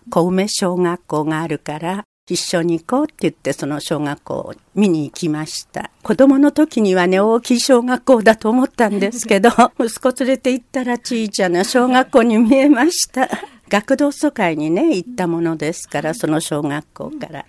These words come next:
とても思い出深くて、先生もとっても優しくって、普通の授業の合間に、「せっちゃん、お歌歌ってよ」って言われましてね。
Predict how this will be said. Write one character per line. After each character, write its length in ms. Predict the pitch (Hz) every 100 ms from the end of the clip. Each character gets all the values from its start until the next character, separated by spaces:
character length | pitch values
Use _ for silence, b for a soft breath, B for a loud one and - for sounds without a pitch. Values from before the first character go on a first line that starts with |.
| -
と 100 | 190
て 160 | -
も 140 | 165 160
思 200 | 165 156
い 60 |
出 140 | 151 156
深 260 | - 147
く 140 | - -
て、 260 | - - B B B B
先 280 | - 170 151
生 200 | - 143
も 140 | 135
と 140 | - -
っ 40 |
て 160 | - 180
も 120 | 196
優 140 | 185
し 380 | 185 196 196 -
く 80 | -
っ 40 | - _ -
て、 160 | - - _
普 120 | - -
通 180 | 170
の 100 | 156
授 220 | 147 170 156
業 200 | 147 135
の 140 | 135
合 140 | 143 160
間 200 | 151 170
に、 260 | 175 208 - _ -
「せ 200 | - 214
っ 60 | - _
ち 140 | 190
ゃ 100 | 196
ん、 220 | 202 233 - _
お 100 | 160
歌 300 | 170 - 190
歌 240 | 185 - 240
っ 80 |
て 300 | - _ 294
よ」 140 | 294 214
っ 40 |
て 240 | - _ 160
言 100 | 170
わ 80 |
れ 140 | 170 165
ま 160 | 165
し 120 | 196 -
て 160 | 127
ね。 260 | 127 220